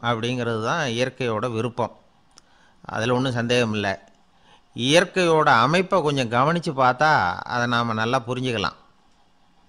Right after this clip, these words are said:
இருந்தாலும் இந்த ஆள் சொன்னதை கேட்ட பிறகு தான் ஒரு முக்கியமான வேறுபாடு புரிஞ்சுது. அதாவது, இந்த உலகத்துல உள்ள முக்கியமான பிரச்சனைகள் ஆறு. அந்த ஆறு பிரச்சனைகளும் ஆடு மாடுகளுக்கு கிடையாது,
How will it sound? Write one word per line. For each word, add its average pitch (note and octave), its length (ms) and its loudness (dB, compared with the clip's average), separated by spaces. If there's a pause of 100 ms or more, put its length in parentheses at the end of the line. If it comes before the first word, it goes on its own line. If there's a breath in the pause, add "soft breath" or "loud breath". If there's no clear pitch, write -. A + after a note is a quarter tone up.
(440)
இருந்தாலும் D3+ 480 4
இந்த D3 240 4
ஆள் F#3 200 6
சொன்னதை D#3 440 0
கேட்ட D#3 320 0
பிறகு C#3 320 0
தான் F#3 100 -2
ஒரு C3+ 160 -2
முக்கியமான E3+ 640 -2
வேறுபாடு D3 520 0
புரிஞ்சுது. G#2+ 440 -6 (1040 soft breath)
அதாவது, B2 840 0 (140)
இந்த A#2+ 260 -4
உலகத்துல E3 540 2
உள்ள C#3+ 260 0
முக்கியமான C#3 640 0
பிரச்சனைகள் B2+ 580 -4
ஆறு. G#2+ 340 2 (1600)
அந்த C3 280 2
ஆறு E3+ 360 8
பிரச்சனைகளும் F3 640 2
ஆடு G3+ 320 6
மாடுகளுக்கு C#3 500 0
கிடையாது, G#2+ 420 -2